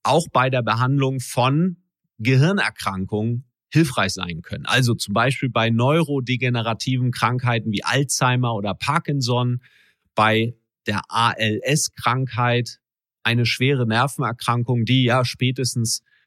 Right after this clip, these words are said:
mit der Ice Bucket Challenge vor vielen, vielen Jahren auch den meisten Menschen bekannt gemacht wurde, die Forschung unterstützt wurde. Bei traumatischen Hirnverletzungen und auch bei Epilepsie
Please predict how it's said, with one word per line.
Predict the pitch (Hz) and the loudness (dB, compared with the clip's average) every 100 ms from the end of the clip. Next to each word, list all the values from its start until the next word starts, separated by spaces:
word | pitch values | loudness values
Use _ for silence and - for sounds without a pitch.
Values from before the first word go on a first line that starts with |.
| _ | _
mit | 110 104 | -6 -2
der | 92 - | -4 -2
Ice | - 143 - | 0 0 -2
Bucket | - 107 - 98 | -2 -2 -2 -4
Challenge | - 113 110 113 110 | -2 0 0 0 -2
vor | - - 104 | -4 -4 -4
vielen, | - 117 113 | 0 0 0
vielen | 113 104 | -2 0
Jahren | 101 98 107 107 104 - _ _ - | 0 0 0 -2 -6 -12 _ _ -6
auch | 117 | -4
den | 117 113 | 0 2
meisten | 107 123 147 - 123 | 4 2 2 0 0
Menschen | 120 123 - | 0 0 -2
bekannt | 110 - 113 127 | -4 -2 -2 -2
gemacht | 135 123 120 - | -4 -4 -6 -6
wurde, | 123 127 127 | -4 -4 -6
die | - 101 | -6 -6
Forschung | - - 117 147 135 117 | -4 -2 -2 0 -2 -4
unterstützt | 110 113 - 135 - - | -4 -4 -4 -6 -8 -6
wurde. | 131 127 127 _ _ _ _ _ | -4 -4 -6 _ _ _ _ _
Bei | 107 120 131 - - | 0 2 0 -2 -6
traumatischen | - 113 113 135 147 131 120 | -2 2 4 2 2 -2 0
Hirnverletzungen | 117 147 - 127 123 - 127 | 2 0 0 0 0 0 0
und | 113 | 0
auch | 107 113 | -2 -2
bei | 117 110 | 0 -2
Epilepsie | - 120 120 117 110 - - 123 127 | -2 -4 -2 0 -2 -2 -4 0 -2